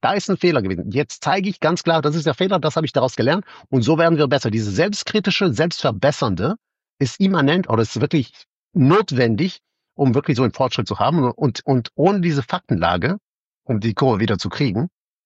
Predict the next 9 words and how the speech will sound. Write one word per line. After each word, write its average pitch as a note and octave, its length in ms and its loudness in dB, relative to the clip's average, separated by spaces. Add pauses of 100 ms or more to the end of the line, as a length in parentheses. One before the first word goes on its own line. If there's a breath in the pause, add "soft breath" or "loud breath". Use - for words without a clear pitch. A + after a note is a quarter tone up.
(360)
kann B2 200 0
ich D#3+ 160 -2
mich D#3 200 0
nicht, - 500 -2 (360)
wenn C3+ 200 2
ich, E3+ 240 0
wenn C#3 240 2
ich - 200 -2
unterschiedliche F3+ 880 0